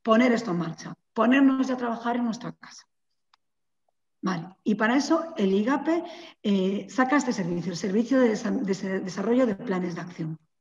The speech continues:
que vendría a continuación. Un poco primero el diagnóstico, luego el diseño de futuro y luego a continuación el desarrollo de planes. ¿Cuáles son las claves, según nuestro punto de vista, eh, y el de igape para poner en marcha lo,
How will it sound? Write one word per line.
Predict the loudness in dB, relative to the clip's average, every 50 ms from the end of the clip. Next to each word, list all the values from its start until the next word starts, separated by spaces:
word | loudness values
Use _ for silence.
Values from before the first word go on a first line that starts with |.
| _ _ _ _ _ _ _ _ _ _ _ _ _ _ _ _ _ _ _ _ _ -20 -20 -20 -20 -20 _ -2
que | 0 2
vendría | 4 4 4 4 4 4 4 2 2 0 0 -4 -10 -14 -16 -14 -8
a | -8 -6 -4
continuación. | -4 -6 -6 -4 -4 -6 -6 -6 -6 -6 -6 -6 -4 -6 -8 -8 -8
Un | -8
poco | -6 -2 0 0 0 -2 -6 -14 -16 -18 -18 -10
primero | -6 -4 0 2 2
el | 2
diagnóstico, | 2 2 4 4 4 4 4 0 -4 -2 -2 -2 -2 -2 -8 -6 0
luego | 0 2 2 2
el | -2
diseño | -2 -2 -2 -2 -2
de | -2 -2
futuro | -4 -2 -2 0 0 0 0 -2 -2 -6 -12 -20 _ _ -6
y | -4 -2
luego | -2 0 -2 -2
a | -2
continuación | -2 -4 -4 -4 -4 -4 -6 -6 -6 -4 -4 -2 -2
el | -2 -4
desarrollo | -6 -6 -10 -8 -8 -8 -6 -4 -4
de | -6 -6
planes. | -6 -8 -12 -12 -14 -20 -20 -20 -20 -20 -20 -20 -20 -20 -20 _ _ _ _ _ _ _ _ _ _ _ _
¿Cuáles | 2 2 2 6
son | 6 6
las | 6 6 4 2
claves, | 0 2 4 6 6 6 4 2 2
según | 0 2 6 6
nuestro | 6 6 4 -2 -2
punto | 0 0 0 0
de | 0 0
vista, | -2 -2 -2 -4 -6 -6 -6 -6 -6 -8 -8 -6
eh, | -4 -2 -2 -2 -2 -2 -2 -2 -2 -4 -4 -4 -4 -4 -2
y | 0 2 2
el | 2 4
de | 2 2
igape | 2 2 0 0 0 -2 -2
para | 0 0 -2 -2 -2 -2
poner | 0 0 0 2 2
en | 2 2 2
marcha | 2 2 0 -2 -2 -2 -2 -2 -2 -6 -10 -4 -2
lo, | 0 0 0 0 -4 -6 -6